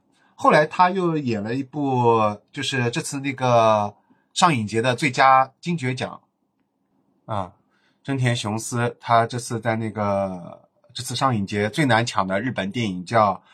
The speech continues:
《如果不让上司注意到，这个时间循环就无法结束》，Mondays 啊，Mondays 这一部，它里面是担纲了那个主演啊，呃，然后我也是很喜欢这个演员真田雄司。除了这个之外呢，还有一个演员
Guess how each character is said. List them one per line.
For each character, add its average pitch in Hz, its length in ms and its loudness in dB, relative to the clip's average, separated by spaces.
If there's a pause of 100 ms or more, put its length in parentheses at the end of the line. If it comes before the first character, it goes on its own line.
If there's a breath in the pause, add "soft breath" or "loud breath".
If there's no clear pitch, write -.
(200 soft breath)
《如 127 160 0
果 120 240 2
不 117 120 -2
让 123 180 4
上 123 220 -2
司 110 120 -12
注 123 200 -8
意 113 40 -6
到， 107 160 2
这 113 120 -10
个 110 60 -8
时 - 200 -6
间 123 180 -4
循 117 240 -6
环 104 200 -2
就 113 120 -8
无 104 80 -8
法 98 200 0
结 95 200 -8
束》， 104 220 -6
Mondays 117 640 0 (100)
啊， 85 240 -10
Mondays 123 500 0
这 120 120 -4
一 107 60 -2
部， 104 340 -6 (340 soft breath)
它 113 140 2
里 104 80 -2
面 101 200 -4
是 104 280 -8
担 117 180 -2
纲 113 160 0
了 110 80 -2
那 104 100 -4
个 101 80 -6
主 95 220 -10
演 190 200 -8
啊， 85 280 -18 (500)
呃， 73 800 -12
然 107 100 2
后 120 120 4
我 101 240 -2
也 101 80 -6
是 110 160 -6
很 107 180 -8
喜 - 160 -10
欢 95 180 -4
这 95 120 -10
个 92 240 -8
演 87 200 -10
员 87 280 -14 (100)
真 110 140 -8
田 107 120 -6
雄 92 200 -14
司。 92 80 -20
除 - 160 -8
了 147 80 0
这 175 100 -4
个 147 100 -2
之 156 180 -8
外 170 180 4
呢， 104 180 0 (340 soft breath)
还 131 200 2
有 175 60 6
一 147 60 4
个 131 80 2
演 98 180 0
员 92 340 -4